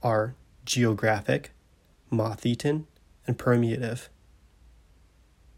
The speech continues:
Describe geographic bone destruction. Geographic bone destruction is well-defined, short zone of transition bone destruction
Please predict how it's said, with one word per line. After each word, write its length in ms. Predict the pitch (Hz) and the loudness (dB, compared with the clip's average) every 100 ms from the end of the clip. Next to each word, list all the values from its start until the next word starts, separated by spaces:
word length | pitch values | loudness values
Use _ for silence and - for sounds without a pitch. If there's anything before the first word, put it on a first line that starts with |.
| _ _ _ _ - | _ _ _ _ -10
Describe 720 | - 131 - 127 123 120 143 | -2 -2 2 2 0 -2 -6
geographic 920 | 131 - 135 131 117 120 113 - 120 - - | -4 2 4 4 2 0 0 -6 -8 -10 -6
bone 200 | 113 113 | -2 0
destruction. 680 | 117 - - 131 - 131 127 - _ _ _ _ _ _ _ _ - _ _ _ _ _ _ _ _ _ _ - _ _ | -2 -4 -6 -8 -8 -6 -10 -12 _ _ _ _ _ _ _ _ -20 _ _ _ _ _ _ _ _ _ _ -20 _ _
Geographic 720 | - 147 160 139 139 131 127 - | -4 2 2 4 2 2 0 0
bone 220 | 120 113 | 0 0
destruction 640 | 117 - 117 - 127 135 | -2 -4 -4 -4 -4 -2
is 220 | - 117 | -2 -2
well-defined, 920 | 104 110 117 131 135 110 104 110 120 - _ _ _ | 0 0 0 0 -4 -6 -6 -6 -8 -12 _ _ _
short 400 | - - 127 139 | -6 -2 0 0
zone 220 | 120 117 117 | 0 0 0
of 120 | - | -2
transition 760 | - 120 113 113 - 113 117 - _ - _ _ _ - | 0 0 0 -2 -4 -6 -8 -10 _ -20 _ _ _ 0
bone 180 | 113 113 | 2 2
destruction 720 | 117 - 127 131 - 131 | -2 -6 -8 -8 -6 -8